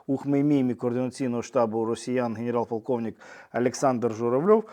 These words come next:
констатував, що ситуація вийшла з-під контролю режиму Асада. Е, друзі, м, знаєте,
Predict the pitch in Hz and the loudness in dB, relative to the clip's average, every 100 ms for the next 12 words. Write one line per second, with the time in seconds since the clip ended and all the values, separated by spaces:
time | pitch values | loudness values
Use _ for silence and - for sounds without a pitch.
0 | - - - 208 214 175 143 117 90 - | -20 -20 -4 -2 0 0 2 2 0 -6
1 | 90 127 156 139 - 127 131 131 - 117 | -10 -2 2 2 2 -2 -2 -4 -6 -10
2 | - 156 180 190 196 - - - 139 131 | -8 -4 0 2 0 -6 -20 -4 2 2
3 | 113 120 123 120 110 _ - 135 104 - | 2 -2 -2 -2 -6 _ -8 -4 -4 -6
4 | 71 - - _ _ _ _ _ - - | -12 -16 -20 _ _ _ _ _ -20 -20
5 | - - - - _ _ 139 123 123 117 | -20 -20 -20 -20 _ _ 0 4 4 2
6 | 117 104 - 123 143 131 127 123 107 - | 0 -6 -12 -4 0 0 0 0 -2 -8
7 | - 110 117 113 110 135 180 160 147 135 | -20 -14 -12 -10 -8 -4 -4 -2 -2 -4